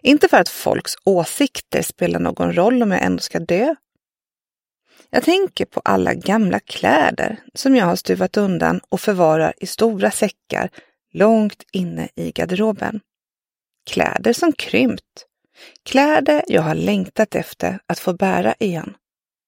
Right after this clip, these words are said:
Ska jag skänka bort dem? Är det verkligen rätt att lagra alla mina tillhörigheter för att sedan låta Rickard gå igenom allt när jag är död? Kommer han,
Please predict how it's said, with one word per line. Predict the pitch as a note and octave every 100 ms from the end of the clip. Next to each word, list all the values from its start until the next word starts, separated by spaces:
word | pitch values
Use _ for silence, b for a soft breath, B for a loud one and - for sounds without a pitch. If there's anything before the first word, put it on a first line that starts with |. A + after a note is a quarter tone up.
| _ -
Ska | -
jag | E3
skänka | - D#3 -
bort | - D4 - -
dem? | G#3+ D#4 - _ _ _ _ _ _ _ _ _ -
Är |
det | A#3+
verkligen | D4+ - F4+ E4+
rätt | G3+ F#3+ C#4+ - _ - -
att | G3+ G3+
lagra | A3 G#3 F#3 F3+ E3 - -
alla | B3+ B3+
mina | B3+ B3 F#3
tillhörigheter | - F#3+ E3 D#3 - E3 - - G3+ A#3 B B B B
för | -
att | C4 -
sedan | - G3 E3+
låta | F3 G#3+
Rickard | F#3 G3 - - A#3
gå | B3+
igenom | A3 D#3+ E3+ E3
allt | - - -
när | F3+
jag | E3
är |
död? | F#3 B3 D4 D#2+ - - _ _ _ _ _ _ _ _
Kommer | - A3+
han, | A3+ - D#4 G#3 G#4+